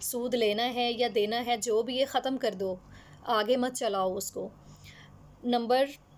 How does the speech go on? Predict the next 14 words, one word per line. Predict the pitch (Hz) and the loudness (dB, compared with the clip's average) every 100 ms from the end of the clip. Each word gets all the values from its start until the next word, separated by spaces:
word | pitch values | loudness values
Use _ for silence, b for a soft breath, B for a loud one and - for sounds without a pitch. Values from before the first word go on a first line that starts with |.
| - - - - - - | -20 -20 -20 -20 -20 -16
सात, | - - 220 214 247 - | -8 -2 0 0 0 -6
तुम | 320 330 | -6 0
औरतों | 302 269 254 311 | 4 4 2 0
पर | 311 294 - | 2 0 0
हक़ | 254 269 | 0 2
रखते | 226 - 233 214 | 0 0 0 2
हो | 214 214 | 2 2
और | 233 247 277 277 220 | 2 2 0 -6 -2
वो | 233 240 269 | 2 4 4
तुम | 269 247 | 0 2
पर | 247 240 | 2 2
हक़ | - 214 - | 0 -4 0
रखती | 208 - - 196 | -2 -2 -4 -4
हैं। | 190 | -4